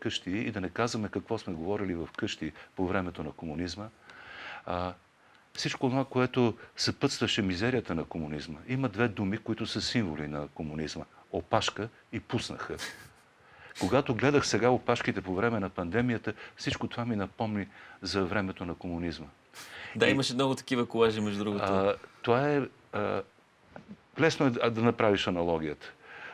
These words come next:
Speaker 1: Слава Богу, магазините бяха пълни със стока, а не никой не чакаше за стоката. Така че, а, всички легенди, които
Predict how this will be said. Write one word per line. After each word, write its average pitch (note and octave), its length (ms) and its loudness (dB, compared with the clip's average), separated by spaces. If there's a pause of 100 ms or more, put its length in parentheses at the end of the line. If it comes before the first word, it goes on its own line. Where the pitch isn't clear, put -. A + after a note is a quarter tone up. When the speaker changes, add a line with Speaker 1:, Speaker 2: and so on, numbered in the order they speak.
(120)
Speaker 1:
Слава B2+ 300 4
Богу, A#2 240 4
магазините G#2 520 2
бяха G#2+ 340 2
пълни F#2+ 320 0
със - 160 -8
стока, - 360 -4 (400)
а F#2 120 -2
не F#2 300 2 (240)
никой G2+ 240 -2
не E2 80 -2
чакаше E2 440 0
за D#2 460 0
стоката. - 500 -6 (720)
Така - 220 2
че, F3 220 2 (560)
а, G2 260 4 (540)
всички E3 340 -2
легенди, A2+ 500 2
които A2 520 0